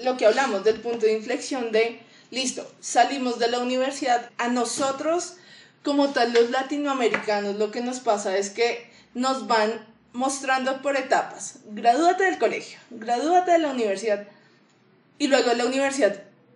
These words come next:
lo mismo que decimos, "¿Y ahora qué?". Pero no nos muestran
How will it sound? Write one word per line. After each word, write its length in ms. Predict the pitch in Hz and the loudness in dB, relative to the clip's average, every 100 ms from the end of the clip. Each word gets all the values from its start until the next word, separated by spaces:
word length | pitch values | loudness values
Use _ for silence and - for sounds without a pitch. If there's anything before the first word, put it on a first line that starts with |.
| _ | _
lo 200 | 233 233 | -2 0
mismo 360 | 226 214 214 208 | 2 0 0 -2
que 80 | 269 | -2
decimos, 440 | 247 226 175 - - - | -4 -6 -8 -12 -20 -2
"¿Y 100 | 208 | 2
ahora 260 | 190 170 | 2 0
qué?". 320 | - - - - | -2 -6 -10 -8
Pero 220 | 269 262 262 | -2 -2 -2
no 140 | 254 | -2
nos 240 | 247 240 | -2 -4
muestran 560 | 262 277 277 - 294 | -4 -4 -4 -4 -4